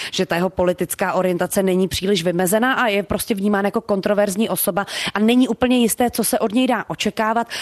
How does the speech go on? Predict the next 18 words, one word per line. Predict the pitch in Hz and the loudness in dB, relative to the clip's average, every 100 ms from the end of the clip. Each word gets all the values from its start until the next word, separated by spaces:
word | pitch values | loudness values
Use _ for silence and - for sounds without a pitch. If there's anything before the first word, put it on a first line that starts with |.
| - | -4
Boris | 196 233 - | 0 0 2
Kolár | 240 226 226 | 2 2 2
byl | 233 | 2
také | 226 233 240 | 0 2 0
jedním | - 220 190 233 | 2 2 2 0
z | 226 | 2
mála, | 214 220 | 2 2
o | 214 | 0
kterém | - 226 220 | -2 0 0
se | - | 0
uvažovalo, | 208 202 190 208 220 | 0 0 0 2 2
že | 226 214 | 2 0
kdyby | 202 220 233 - - - | 0 0 0 -2 -12 -4
Smer | - 202 190 196 226 | 0 2 2 2 -2
zvítězil | 202 175 196 - 302 190 165 | -2 -2 -2 0 0 2 0
ve | 156 | 0
volbách, | 156 165 160 156 151 | 0 0 0 -2 -2
tak | - | -4